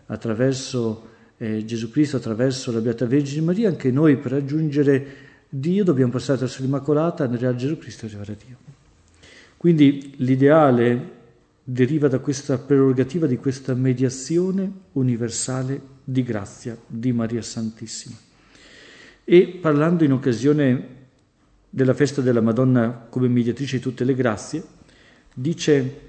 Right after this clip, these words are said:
che la Beata Vergine Maria è strettamente legata al nostro ideale. Diceva per il fatto che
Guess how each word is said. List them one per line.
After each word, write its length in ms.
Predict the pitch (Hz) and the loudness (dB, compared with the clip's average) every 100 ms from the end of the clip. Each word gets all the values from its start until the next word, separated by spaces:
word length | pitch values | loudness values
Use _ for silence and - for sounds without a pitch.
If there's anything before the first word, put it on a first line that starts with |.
| - _ _ | -20 _ _
che 380 | - 120 131 190 | 0 2 2 0
la 100 | 120 | -6
Beata 320 | 110 123 120 | 0 0 0
Vergine 460 | 110 143 135 110 120 | 2 0 0 -2 0
Maria 500 | 120 120 139 113 165 - - _ _ _ | 0 0 2 0 -2 -10 -20 _ _ _
è 240 | 139 147 190 | -2 -2 -2
strettamente 1200 | - - 143 135 - 123 160 151 120 110 - 98 | -8 -2 -2 -2 -2 0 2 2 2 0 -2 -4
legata 1040 | 98 95 117 127 113 - 101 95 95 92 _ _ | -4 -2 0 2 0 -4 -6 -6 -8 -14 _ _
al 200 | 120 110 | -2 0
nostro 400 | 113 113 110 117 | 2 0 -2 -6
ideale. 500 | 104 110 101 98 98 - _ _ _ _ _ _ _ _ _ _ _ _ _ _ | -2 0 0 -4 -8 -14 _ _ _ _ _ _ _ _ _ _ _ _ _ _
Diceva 720 | 113 - 143 135 117 123 - - _ _ _ | -2 2 6 6 4 -2 -14 -20 _ _ _
per 160 | 151 | 2
il 140 | 135 131 | 2 2
fatto 500 | 147 143 - 131 113 | 4 4 4 0 0
che 460 | 131 120 120 - | 2 4 2 -4